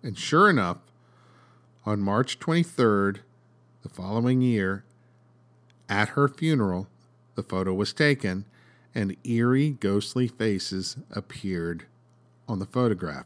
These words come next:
Now, Houdini heard about this and decided it was worthy of his investigation.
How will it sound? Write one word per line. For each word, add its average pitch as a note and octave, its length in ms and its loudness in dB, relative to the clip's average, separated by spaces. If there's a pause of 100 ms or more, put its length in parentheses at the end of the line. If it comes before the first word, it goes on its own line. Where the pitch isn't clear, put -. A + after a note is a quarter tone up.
(120)
Now, A2 160 -2
Houdini D3 520 8
heard F3+ 260 6
about G#2 260 4
this F2 240 -4
and G#2 100 -2
decided C3+ 600 4
it A2+ 160 2
was G#2+ 180 -4
worthy B2+ 480 2
of G#2+ 200 -2
his A2+ 240 0
investigation. G#2 1000 -2